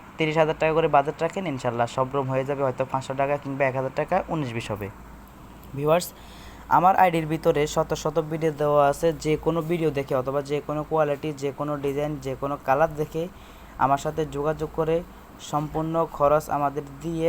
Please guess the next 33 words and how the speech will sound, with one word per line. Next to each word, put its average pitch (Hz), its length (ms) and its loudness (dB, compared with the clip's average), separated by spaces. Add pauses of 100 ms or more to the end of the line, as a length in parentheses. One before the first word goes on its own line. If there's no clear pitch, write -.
(100)
আপনারা 127 320 -2
কাজগুলো 127 340 -4 (100)
করে 139 180 0
নিতে 139 240 -6
পারবেন। 160 300 -2 (720)
আর 131 100 4 (100)
আমার 151 220 4 (520)
স্ক্রিনে 165 260 -2
দেওয়া 170 200 4
নাম্বারে 160 300 2 (220)
ইমো, 156 200 -2
WhatsApp 139 360 -4
দেওয়া 120 180 -2
থাকবে, 120 200 -6 (120)
সরাসরি 139 340 -2 (120)
যোগাযোগ 135 360 -4
করবেন। 107 240 -6 (500)
ভিউয়ার্স, 156 300 2 (140)
আমার 160 200 4
আইডির 151 220 0
ভিতরে 160 240 -2 (100)
শত 151 160 -4 (120)
শত 147 140 -4 (160)
ভিডিও 156 220 -4
দেওয়া 147 160 0
আছে, 156 120 -8 (180)
প্রত্যেকটা 139 340 -6 (100)
ভিডিও 147 160 -4 (100)
দেখবেন, 143 280 -4 (120)
চ্যানেলটা 131 320 -4 (100)
সাবস্ক্রাইব 143 340 -6 (100)
করবেন। 151 260 -4 (120)
আমার 139 160 -2